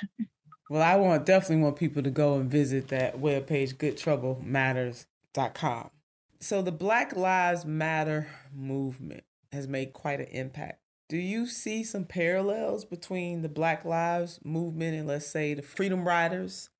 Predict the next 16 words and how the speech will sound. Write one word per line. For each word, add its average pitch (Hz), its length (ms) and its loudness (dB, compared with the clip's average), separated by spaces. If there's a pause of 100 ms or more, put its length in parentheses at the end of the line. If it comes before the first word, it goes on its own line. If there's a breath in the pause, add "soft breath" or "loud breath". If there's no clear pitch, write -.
(140)
kids 180 580 0
that 151 240 0
were 143 220 0
on 165 220 2
those 156 300 0
marches? 180 840 -4
Are 160 140 0
there 196 240 0
any 202 280 -2
similarities 185 880 -2
and 165 240 -6
differences 139 720 -4 (360 soft breath)
between 170 320 -2
the 143 60 -2
twentieth 190 580 -2
century, 147 680 -4